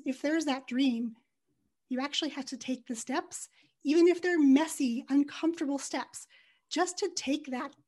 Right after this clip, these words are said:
build those new habits to get to where you want to go, because it's really those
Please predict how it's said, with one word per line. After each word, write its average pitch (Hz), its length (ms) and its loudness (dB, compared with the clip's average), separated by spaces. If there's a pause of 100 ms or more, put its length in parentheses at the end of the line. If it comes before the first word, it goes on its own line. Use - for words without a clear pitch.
(180)
build 311 260 -4
those 285 260 -2
new 262 200 4
habits 262 520 -6 (380)
to 277 100 -4
get 269 400 -4
to 269 140 -2
where 240 180 0
you 240 180 0
want 233 180 -4
to - 80 -10
go, 240 220 -2
because 233 380 -4 (440)
it's - 200 -4
really 294 300 0
those 233 300 -2